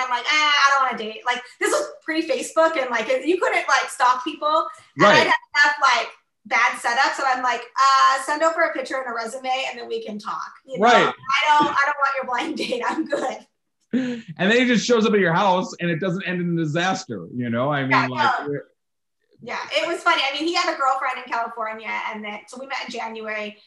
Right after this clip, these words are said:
Speaker 1: He went home in March for spring break, broke up with her, and then we started dating after that.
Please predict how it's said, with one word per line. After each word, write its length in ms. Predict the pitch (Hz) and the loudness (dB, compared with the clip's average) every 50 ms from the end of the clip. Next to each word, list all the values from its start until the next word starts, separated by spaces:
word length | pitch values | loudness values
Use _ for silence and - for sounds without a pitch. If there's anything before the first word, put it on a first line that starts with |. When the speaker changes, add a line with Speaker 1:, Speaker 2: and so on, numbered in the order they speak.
| _ _ _ | _ _ _
Speaker 1:
He 100 | - 262 | -14 -10
went 100 | 269 269 | -8 -8
home 180 | 262 262 262 240 | -6 -6 -6 -6
in 140 | 233 226 220 | -8 -6 -6
March 220 | 214 214 220 214 | -6 -6 -6 -8
for 120 | - - 220 | -12 -14 -16
spring 340 | 208 - - 220 214 214 208 | -16 -14 -14 -14 -12 -12 -12
break, 400 | 202 208 196 185 185 180 180 175 | -10 -10 -10 -8 -8 -10 -12 -12
broke 240 | _ 226 214 208 - | _ -12 -12 -10 -10
up 160 | 202 202 - | -10 -12 -10
with 140 | - 208 208 | -12 -16 -14
her, 400 | - 208 185 185 180 175 175 - - | -12 -12 -10 -8 -8 -8 -10 -10 -10
and 100 | 202 202 196 | -10 -10 -10
then 100 | 196 196 | -10 -12
we 80 | 208 196 | -12 -14
started 280 | 190 - 185 190 185 | -14 -14 -14 -14 -14
dating 260 | 185 185 180 175 175 170 | -14 -16 -16 -18 -18 -18
after 240 | 175 - - - - | -20 -20 -20 -20 -18
that. 160 | 170 165 - | -16 -16 -16